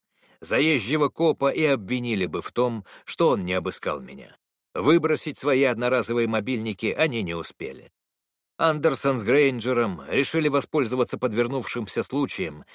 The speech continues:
когда узнали, что у Род-Айлендского управления полиции есть на меня веские вещественные улики. Интересно, уж не Долларовый ли Билл присоветовал этим двоим прикончить меня?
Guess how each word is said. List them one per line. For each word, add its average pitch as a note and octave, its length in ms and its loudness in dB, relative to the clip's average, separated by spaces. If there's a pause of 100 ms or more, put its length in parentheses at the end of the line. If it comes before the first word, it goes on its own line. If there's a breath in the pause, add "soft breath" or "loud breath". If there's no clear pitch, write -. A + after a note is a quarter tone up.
(180 loud breath)
когда C#3+ 300 4
узнали, E3+ 400 2
что D#3+ 240 0
у D3+ 180 -2
Род-Айлендского C3+ 920 0
управления B2+ 540 2
полиции B2+ 680 0 (260 loud breath)
есть D#3 380 2
на C#3+ 120 -2
меня C#3 280 2
веские A#2 400 0
вещественные A2 680 0
улики. G2 680 -6 (1160)
Интересно, B2 600 2
уж A#2+ 200 0
не B2+ 100 2
Долларовый C3+ 580 2
ли C3 120 4
Билл A#2 320 0
присоветовал A2+ 680 2
этим G#2 220 -2
двоим G#2 320 0
прикончить G2 600 -4
меня? D2+ 340 -14